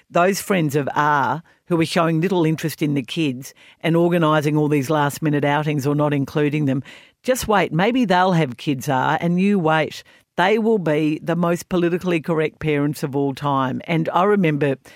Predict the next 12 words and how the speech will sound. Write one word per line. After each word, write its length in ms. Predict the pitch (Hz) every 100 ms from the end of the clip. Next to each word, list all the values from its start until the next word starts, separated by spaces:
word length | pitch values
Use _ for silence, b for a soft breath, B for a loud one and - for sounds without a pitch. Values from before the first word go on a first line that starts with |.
| B B B B _
yeah, 140 | 147
anyway, 420 | 127 143 139 123 123
I, 160 | 139
I 180 | 165 170
remember 380 | 175 170 156 143
that 160 | 143
happening 260 | 135 139 135
to 100 | 151
me 220 | 139 139 131
with 160 | 135
friends 360 | - 151 143 -
who 260 | 143 131